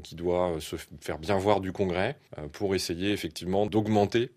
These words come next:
euh, ses capacités budgétaires, ses ressources humaines, ses autorités législatives ou, ou bureaucratiques. Et le, le problème, c'est qu'il y a un certain nombre de, d'élus républicains qui, euh, ve-, en veulent à la cisa pour des raisons qui n'ont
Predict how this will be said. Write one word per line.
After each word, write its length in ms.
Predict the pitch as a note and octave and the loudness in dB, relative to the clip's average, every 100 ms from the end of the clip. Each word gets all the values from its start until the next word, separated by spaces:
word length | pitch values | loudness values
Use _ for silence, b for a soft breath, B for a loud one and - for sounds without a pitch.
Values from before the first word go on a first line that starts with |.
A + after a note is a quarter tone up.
| - | -10
euh, 60 | - | -10
ses 160 | - E2 | -8 -6
capacités 400 | E2 D2+ - D#2 | -6 -6 -6 -8
budgétaires, 560 | D#2 D#2 D2+ E2+ F#2+ | -8 -8 -2 -2 -2
ses 100 | - | -4
ressources 400 | E2 D#2+ F2 D2+ | -4 -4 -6 -6
humaines, 320 | D#2+ E2+ F#2 | -4 -2 -2
ses 220 | G2+ F2+ F2 | -4 -4 -4
autorités 500 | E2+ E2 E2 - F2 | -4 -6 -4 -2 -2
législatives 640 | D#2+ D#2 - D#2+ G2 F2+ | -2 -6 -6 -6 -6 -8
ou, 140 | F2 - | -8 -8
ou 80 | |
bureaucratiques. 640 | F2+ E2+ E2 D#2 D2+ D2+ - | -4 -2 -2 -4 -6 -10 -8
Et 100 | D#2 | -8
le, 160 | D#2 - | -8 -6
le 120 | D#2+ | -8
problème, 360 | - D2+ G2 G#2 | -6 -2 -2 -2
c'est 180 | - | -6
qu'il 240 | - E2 C#2+ | -6 -6 -6
y 40 | |
a 60 | C#2+ | -8
un 60 | |
certain 260 | C#2 E2 F2 | -8 -8 -4
nombre 300 | F2 F2 D#2+ | -4 -4 -6
de, 220 | D2+ C#2+ | -6 -8
d'élus 260 | C#2+ E2 F2 | -6 -4 -4
républicains 640 | E2 - D#2+ D#2 - G2 | -6 -8 -12 -8 -6 -6
qui, 320 | G#2 E2 D#2+ | -8 -10 -8
euh, 60 | D2 C#2+ | -8 -10
ve-, 280 | E2 G2+ D2+ | 0 2 2
en 100 | F#2+ | 2
veulent 280 | F#2 A2+ G#2 | 2 2 4
à 40 | |
la 120 | E2 | 2
cisa 280 | E2 E2 F#2+ | -2 -4 -6
pour 160 | F2 E2 | -4 -6
des 80 | D2+ | -6
raisons 220 | D#2 F#2+ | -6 -8
qui 160 | - | -10
n'ont 120 | C#2+ | -12